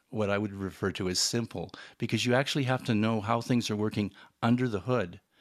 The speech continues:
as opposed to hopping behind the wheel and hitting the accelerator. And I, I think that's probably what you're hitting. And it doesn't make the languages,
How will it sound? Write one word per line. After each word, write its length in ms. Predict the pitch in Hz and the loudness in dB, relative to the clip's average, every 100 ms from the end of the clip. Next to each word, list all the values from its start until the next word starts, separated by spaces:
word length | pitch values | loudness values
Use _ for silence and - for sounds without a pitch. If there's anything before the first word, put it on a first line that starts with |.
| _ - - - - - | _ -20 -20 -20 -6 0
as 160 | 110 | 0
opposed 460 | 110 113 107 101 - | 2 2 2 0 0
to 240 | 104 92 - | 0 -2 0
hopping 300 | 113 117 104 | 0 2 0
behind 280 | 95 101 95 | 0 -2 -2
the 80 | |
wheel 200 | 98 101 | 0 0
and 120 | 95 90 | -2 -2
hitting 180 | 104 | -2
the 120 | 92 90 | -2 -2
accelerator. 600 | - 95 92 87 80 - _ _ _ _ - _ - | -2 -2 -2 -6 -12 -16 _ _ _ _ -20 _ -6
And 400 | 104 101 101 92 | -2 0 -2 -2
I, 180 | - 120 131 | 2 2 4
I 60 | 120 | 4
think 180 | 156 | 4
that's 220 | 123 139 - | 4 0 4
probably 260 | 143 135 | 2 4
what 240 | 113 110 - | 2 0 -2
you're 80 | |
hitting. 440 | 92 127 123 92 98 - - - - - | 0 2 2 -2 -10 -16 -20 -20 -14 0
And 400 | 123 123 120 - - - - _ | 2 4 2 0 -16 -18 -20 _
it 140 | 131 123 | 0 6
doesn't 320 | 160 170 147 | 4 6 4
make 340 | 131 139 143 | 4 4 2
the 100 | 123 | 0
languages, 720 | 113 120 131 117 113 98 - | 2 2 0 2 2 0 -4